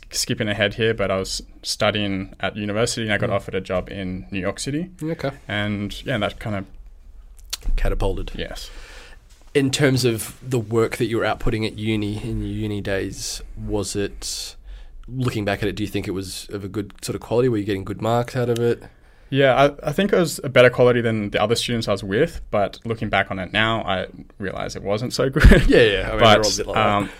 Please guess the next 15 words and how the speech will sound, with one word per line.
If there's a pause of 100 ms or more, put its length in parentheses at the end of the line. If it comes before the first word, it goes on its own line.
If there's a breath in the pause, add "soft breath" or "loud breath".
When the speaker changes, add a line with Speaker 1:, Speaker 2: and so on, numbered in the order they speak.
Speaker 1:
yeah,
I
was
always,
I
was
always,
like,
the (580 soft breath)
person
mentoring
other
people
or
giving